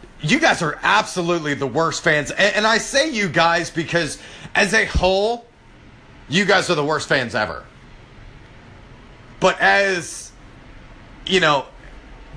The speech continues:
and, and it only takes so many people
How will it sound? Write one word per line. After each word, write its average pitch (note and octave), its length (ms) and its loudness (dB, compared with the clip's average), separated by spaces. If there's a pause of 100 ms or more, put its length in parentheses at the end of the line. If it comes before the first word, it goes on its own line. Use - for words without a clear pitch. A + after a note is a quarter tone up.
(160)
and, G3+ 160 0
and F#3+ 420 0
it G3+ 100 0
only B3 320 0
takes - 580 -2 (220)
so A3 280 2
many F#3+ 200 -2
people F#3+ 680 0